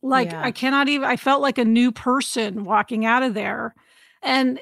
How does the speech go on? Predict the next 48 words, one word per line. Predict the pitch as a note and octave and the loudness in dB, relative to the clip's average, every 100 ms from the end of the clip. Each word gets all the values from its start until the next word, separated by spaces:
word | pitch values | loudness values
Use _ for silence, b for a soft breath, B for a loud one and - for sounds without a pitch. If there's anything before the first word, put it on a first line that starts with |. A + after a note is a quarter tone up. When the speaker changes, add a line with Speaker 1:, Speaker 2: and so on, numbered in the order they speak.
| - | -6
Speaker 1:
if | C#4+ F#3 | -4 0
we | C4 C4+ | 2 4
hadn't | C#4 C4+ | 4 4
allowed | C4 A3+ A3+ B3+ | 2 2 4 4
ourselves | C#4 A#3+ - A#3 A3 G#3 G3+ F3+ G#3 F#3 - | 4 0 0 0 2 0 -4 -8 -8 -8 -6
a | C#4 | -4
little | G#3 A3+ G#3+ | 0 0 -2
downtime | F#3 A3+ B3 C#4 A3+ G#3 G3+ | 0 0 2 2 0 0 -4
for | - | -6
me | A3 G#3+ | -6 -2
to | G#3 | -4
do | E3 D4 F4 | 0 2 2
that, | C4+ A3 G#3+ G#3+ F#4+ | 2 4 4 2 -2
I | A#3+ | -2
wouldn't | G3+ A#3 A3+ | 0 0 0
have | F#3+ | 0
been | A3 | -2
rejuvenated. | G#3 F3+ C4+ C4+ G#3 - - - - _ _ _ _ | -2 -2 -2 -2 -6 -10 -18 -20 -20 _ _ _ _
Speaker 2:
Right. | A3 E3 F3+ | -2 -2 2
And | B3 | 2
of | A#3+ | 4
course, | B3+ G#3+ | 2 2
this | G3+ C4+ D#4 | 2 2 4
is | E4+ | 2
advice | D4 A#3 F3 F3+ | 0 2 2 2
that | F#3 | 0
we | F3+ | -2
give | D3 D#3 | -2 -2
to | F3 - | -2 -4
other | - D#3 F3+ | -4 -2 0
people | A#3 A3+ B3 | 0 0 0
all | D#3+ D#3 D3 | 0 0 -2
the | |
time, | D3+ - C#3 D3 F3+ | -4 -2 -2 -2 -2
to | F3+ | -4
take | - G3 F3 | -2 -2 -2
downtime | - D#3+ D#3+ D#3 E3+ E3+ E3+ E3 | 0 -2 -2 -2 0 0 0 0
and | C3+ C3 B B B | -2 -4 B B B
take | - F#3+ | -4 -2
time | G3 F3 | 0 0
for | F3 F3+ | 0 -2
self-care | - F3 F3 - F#3 E3+ E3+ F3 E3+ | 0 0 0 -2 0 2 4 4 2
and, | D3+ C#3 C3+ - | 0 -2 -6 -8
you | F3 D3 | -6 -4
know, | A2+ | -2
all | - F#3 F#3 | 2 4 4
of | G3+ | 4
that. | F#3+ F#3 D#4 | 4 4 2